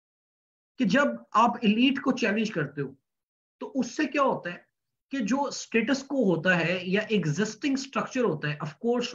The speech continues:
वो क्या होना शुरू हो जाता है, वो challenge होता है। जब वो challenge होता है existing system, तो जो system के अंदर एक stability होती है, वो क्या हो जाती है, वो,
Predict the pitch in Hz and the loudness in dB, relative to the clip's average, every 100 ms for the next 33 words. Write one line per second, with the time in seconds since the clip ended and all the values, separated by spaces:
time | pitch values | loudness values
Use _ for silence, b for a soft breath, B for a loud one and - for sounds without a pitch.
0 | - 180 214 220 202 170 165 175 160 135 | -10 -2 -2 0 0 0 -2 -4 -2 -2
1 | 131 135 139 b b _ 190 247 - 196 | -4 -8 -14 b b _ -4 -4 0 0
2 | 180 170 123 107 104 - _ _ _ _ | 2 0 -4 -10 -14 -20 _ _ _ _
3 | _ _ _ _ - 123 226 233 285 277 | _ _ _ _ -10 0 2 2 -2 0
4 | 196 196 277 277 269 269 285 285 185 180 | 2 4 4 4 4 2 -2 -4 -6 -4
5 | 220 - 277 - 196 - 269 277 _ _ | -6 -2 -2 0 -4 -4 -6 -6 _ _
6 | _ _ _ 269 254 262 - - 233 - | _ _ _ -4 0 -2 -4 -6 -6 -4
7 | 311 277 269 269 - 196 214 247 220 233 | -2 -2 -2 -4 0 0 2 2 2 -2
8 | - - - 202 143 147 247 - 269 170 | -6 -10 -2 -2 0 2 2 4 4 4
9 | 127 123 123 - _ _ _ 127 226 247 | 2 -4 -6 -8 _ _ _ -4 -2 0
10 | 240 151 123 123 123 123 - _ _ _ | 0 2 0 -4 -8 -12 -14 _ _ _
11 | - 254 190 143 | -2 0 0 -4